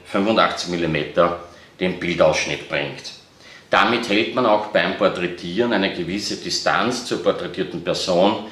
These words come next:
Man kommt ihr nicht so nahe, jeder Mensch hat eine Distanzzone und, äh, hat also beide Vorteile. Keine Verzerrung und ich bin weit genug weg, aber nicht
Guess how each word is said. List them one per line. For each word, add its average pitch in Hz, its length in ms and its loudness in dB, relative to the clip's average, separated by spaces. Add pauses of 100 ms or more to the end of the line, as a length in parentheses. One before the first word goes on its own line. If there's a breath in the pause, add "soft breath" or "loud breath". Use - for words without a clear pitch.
(260 loud breath)
Man 87 260 2
kommt 95 380 2
ihr 90 80 4
nicht 85 240 -2
so 90 100 -4
nahe, 98 560 2
jeder 87 220 0
Mensch 85 280 -2
hat 87 140 -4
eine 78 140 0
Distanzzone 87 920 -2 (680 loud breath)
und, 85 440 2 (300)
äh, - 60 -4
hat 82 460 4
also 82 540 0
beide 71 240 2
Vorteile. 71 580 0
Keine 92 360 0
Verzerrung 80 720 0 (160)
und 78 200 -6
ich 76 160 -10
bin 76 220 -4
weit - 220 -4
genug 73 280 -6
weg, - 300 -2
aber 85 180 4
nicht 92 360 -2